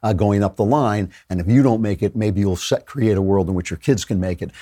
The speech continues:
uh, and, and things remain fluid. Right now, we don't have that system because we have too much crony capitalism, too big a government, uh, too much leftism has crept in. And what the left always does is they say, "Oh, look, uh, inequality, we need more leftism," when really it was the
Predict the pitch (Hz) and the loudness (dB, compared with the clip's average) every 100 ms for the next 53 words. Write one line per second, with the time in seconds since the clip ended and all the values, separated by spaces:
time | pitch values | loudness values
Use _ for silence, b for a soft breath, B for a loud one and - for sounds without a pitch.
0 | B - 90 113 101 101 98 90 127 101 | B -4 -2 0 -2 -4 -6 -2 0 0
1 | - 101 95 87 - 123 120 85 69 B | 0 0 2 -2 0 2 2 2 -6 B
2 | - 208 208 185 151 175 127 151 131 - | -2 0 2 2 2 2 0 2 0 2
3 | 135 - 82 87 92 104 101 - 143 123 | -2 -2 -6 -4 -2 0 -2 0 0 0
4 | - 127 117 120 117 113 107 98 - 185 | -2 0 0 -2 -4 -2 -2 -2 0 2
5 | 143 117 92 95 104 92 B B B 92 | 2 2 0 -2 -2 -6 B B B -4
6 | 95 - 180 156 147 - 110 101 - 92 | -2 -2 0 0 0 -4 -2 -2 -2 -4
7 | 98 90 - 127 120 - 127 107 101 B | -2 -4 -4 -4 -2 0 0 0 -2 B
8 | - 107 101 101 123 - 120 107 82 120 | -4 -2 0 2 2 2 0 2 2 2
9 | 95 95 92 95 - 113 101 107 120 120 | 2 -2 -2 -2 0 0 0 2 2 4
10 | 175 - b b _ _ _ _ - 170 | 2 0 b b _ _ _ _ -4 0
11 | 110 - - 196 170 - 196 202 110 107 | -2 -4 0 2 2 2 2 4 4 4
12 | 123 120 113 117 110 143 - 90 95 92 | 4 4 4 4 2 0 0 -4 -2 0
13 | 98 143 113 98 101 82 98 95 | 4 4 4 0 -2 -2 -2 -2